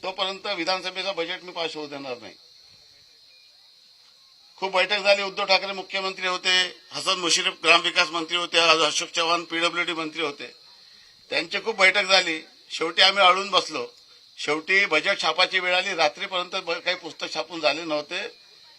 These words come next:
मग रात्री त्यांनी मंजुरी दिली, आम्ही रात्रभरात प्रस्ताव मागितले आणि सर्व बजेट पुस्तकात छापले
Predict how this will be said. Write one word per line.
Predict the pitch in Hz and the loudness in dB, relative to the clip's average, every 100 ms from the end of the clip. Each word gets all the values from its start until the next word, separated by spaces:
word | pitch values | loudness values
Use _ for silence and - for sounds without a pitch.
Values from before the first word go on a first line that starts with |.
| - | -8
मग | 147 151 | -6 2
रात्री | 147 147 190 | 2 2 -6
त्यांनी | 185 185 | -4 -4
मंजुरी | 190 170 165 185 | -4 -6 -6 -6
दिली, | 175 180 | -6 -4
आम्ही | 185 185 165 | -2 0 0
रात्रभरात | 165 - 180 160 185 | -2 -2 -2 0 -2
प्रस्ताव | 185 151 - 180 | -4 -10 -6 -4
मागितले | 170 165 175 185 | -4 -6 -8 -8
आणि | 185 | -6
सर्व | 175 175 | -8 -6
बजेट | 156 165 | -6 -6
पुस्तकात | 170 165 - 170 170 | -10 -14 -10 -8 -6
छापले | 165 151 175 220 | -6 -6 -4 -4